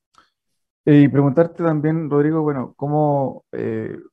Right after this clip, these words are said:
fue tu experiencia inicial en ese mundo, eh,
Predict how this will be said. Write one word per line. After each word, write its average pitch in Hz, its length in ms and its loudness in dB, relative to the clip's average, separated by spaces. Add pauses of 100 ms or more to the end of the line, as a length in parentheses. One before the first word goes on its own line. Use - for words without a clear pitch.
(120)
fue 135 160 0
tu 143 80 2
experiencia 131 760 4 (220)
inicial 131 640 2
en 123 160 0
ese 123 220 -2
mundo, 120 800 2
eh, 104 260 -6